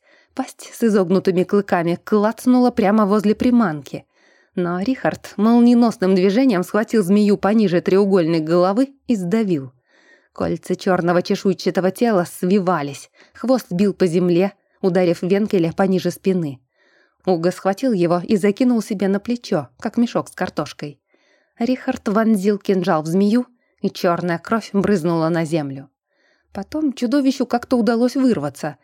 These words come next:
и оно опять бросилось на Венкеля, почти впилось острыми зубами ему в бок. Но Уга отскочил, унося его, а Рихард схватил Навку за хвост, раскрутил, отшвырнул и сам бросился за ней, сильный и ловкий,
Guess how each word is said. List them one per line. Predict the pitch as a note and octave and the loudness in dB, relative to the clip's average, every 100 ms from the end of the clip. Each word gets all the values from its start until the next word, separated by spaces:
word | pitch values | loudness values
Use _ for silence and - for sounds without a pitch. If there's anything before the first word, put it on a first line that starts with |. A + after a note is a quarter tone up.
| _ | _
и | - | -4
оно | D#3+ E3 | -2 0
опять | A#3+ D4+ A#3+ E3+ | 0 0 0 2
бросилось | F3 E3 F3 E3+ - | 2 0 0 -2 0
на | F#3 | 0
Венкеля, | G#3+ G#3 D#3 D#3+ C#3+ - _ _ | 2 0 -2 -4 -6 -10 _ _
почти | G#3+ - - C4 | -8 -8 -4 -4
впилось | - - B3 D#3+ - | -2 2 4 2 0
острыми | G#3+ G3 F#3+ E3+ | -2 0 0 -2
зубами | E3 F#3+ A3+ B3+ E3+ E3 | 0 0 2 2 0 0
ему | G3+ G#3 G#3+ | 2 2 2
в | F#3 | 0
бок. | F3+ C3+ - _ _ _ - | -2 -2 -6 _ _ _ -6
Но | A3+ C4 | -2 0
Уга | C#4 C4 A3+ | 0 2 0
отскочил, | A3+ A3 - A#3+ E4+ D#4 D4+ | -2 -4 -4 -2 0 0 0
унося | G3 G#3 G#3 F3 | 0 0 0 0
его, | E3 E3 D#3 - _ _ | 2 0 -2 -6 _ _
а | F#3+ | 0
Рихард | A3 D4+ C#4+ C#4 | 2 2 0 -2
схватил | - A3+ - G#3+ | -2 -2 0 2
Навку | G#3 - - G#3+ | 2 0 -2 0
за | A3 | 0
хвост, | - F#3+ D#3+ - - _ _ | -2 -2 -2 -6 -20 _ _
раскрутил, | G#3+ A3 - F3+ E3 D4 B3+ - _ | -4 -4 -2 -4 0 0 0 -2 _
отшвырнул | - G3+ G3+ G3+ G#3 D4 E3+ - _ _ | -4 -2 0 2 4 2 2 -6 _ _
и | C4+ | -4
сам | C4+ - C#4 F#3 D#3+ | -4 -4 -2 0 0
бросился | F3+ G#3+ F3 E3 F3+ | 2 2 0 -2 0
за | F3 | 2
ней, | A3+ C#4 F3 - _ _ _ | 4 4 2 -4 _ _ _
сильный | - A#3+ F#3 E3 D#3 | -6 -2 0 0 -2
и | - G3+ | -2 -2
ловкий, | B3 A#3 - D#3 | 0 -2 -6 -8